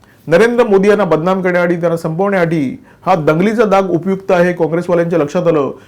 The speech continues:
आणि काँग्रेसची तळी उचलणारे तमाम पत्रकारांनी नरेंद्र मोदी यांना राजकारणातून संपवण्याची सुपारी घेतली.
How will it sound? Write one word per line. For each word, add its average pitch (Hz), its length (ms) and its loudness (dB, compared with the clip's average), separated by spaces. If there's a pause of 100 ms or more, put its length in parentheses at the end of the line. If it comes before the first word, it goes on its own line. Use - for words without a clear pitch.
आणि 165 100 -2
काँग्रेसची 180 480 0 (120)
तळी 196 140 4
उचलणारे 190 480 2 (120)
तमाम 196 280 0
पत्रकारांनी 165 680 -2 (440)
नरेंद्र 214 380 4
मोदी 170 320 0 (120)
यांना 156 360 -2
राजकारणातून 156 720 -4 (240)
संपवण्याची 160 540 -2
सुपारी 156 300 -4
घेतली. 147 320 -4